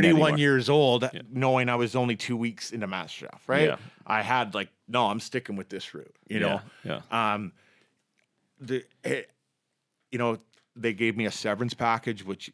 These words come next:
Speaker 1: gave me a six-month safety net to get the thing up and going.
Speaker 2: There you go.
Speaker 1: You know, and I just went with it, and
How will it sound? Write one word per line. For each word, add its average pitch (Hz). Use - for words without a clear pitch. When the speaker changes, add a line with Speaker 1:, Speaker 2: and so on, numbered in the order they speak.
Speaker 1:
gave 104
me 101
a 95
six-month -
safety 101
net 104
to 107
get 92
the 107
thing 95
up 92
and 95
going. 95
Speaker 2:
There 82
you 80
go. 101
Speaker 1:
You 107
know, 104
and 95
I 92
just -
went 95
with 107
it, 101
and 92